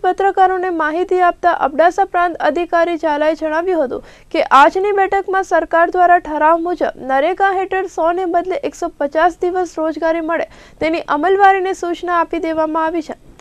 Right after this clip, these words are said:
મીઠીમાં પાણી ખતમ થયા બાદ થોડો સમય તકલીફ હતી, પણ પાણી પુરવઠા દ્વારા નવા બોર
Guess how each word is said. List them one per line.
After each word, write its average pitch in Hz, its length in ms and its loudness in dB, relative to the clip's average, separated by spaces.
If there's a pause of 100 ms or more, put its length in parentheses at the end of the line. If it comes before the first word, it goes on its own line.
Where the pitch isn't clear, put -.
(240)
મીઠીમાં 370 440 0
પાણી 370 320 0
ખતમ 359 380 -2
થયા 339 240 2
બાદ 349 260 2
થોડો 320 280 -2
સમય 349 320 -4
તકલીફ 311 400 -4
હતી, 233 280 -2
પણ 240 240 -6
પાણી 262 340 2
પુરવઠા 381 480 4
દ્વારા 359 300 4
નવા 311 360 0
બોર 330 260 0